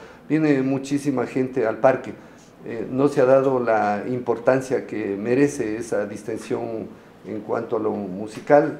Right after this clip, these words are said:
pero, pero de todas maneras. Eh, de todas formas, le decía que Iván Endara se pone en, en traje deportivo para justamente ir por las calles de Otavalo, ir a los parques, a observar mucho.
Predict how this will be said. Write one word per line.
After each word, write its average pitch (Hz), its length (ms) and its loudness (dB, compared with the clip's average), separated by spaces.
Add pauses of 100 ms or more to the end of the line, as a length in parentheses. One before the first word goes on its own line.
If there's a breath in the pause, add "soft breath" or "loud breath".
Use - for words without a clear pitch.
(140)
pero, 107 540 -2
pero 101 200 -4
de 98 80 -4
todas 131 220 2
maneras. 104 340 -6 (680 loud breath)
Eh, 156 440 -2
de 165 120 0
todas 202 220 2
formas, 185 340 4
le 160 80 0
decía 147 300 0
que 147 100 -4
Iván 135 240 0
Endara 135 560 2
se 123 220 0
pone 123 400 0
en, 113 540 -6
en 110 140 -10
traje 110 320 -6
deportivo 127 760 0 (320 loud breath)
para 107 180 0
justamente 117 580 -4 (160)
ir 110 200 -6
por 101 200 -4
las 95 140 -6
calles 113 260 -2
de 104 60 -4
Otavalo, 113 960 0 (200)
ir 101 120 -6
a 95 180 -2
los 95 160 -8
parques, 117 640 0
a - 20 -6
observar 117 640 2
mucho. 139 380 0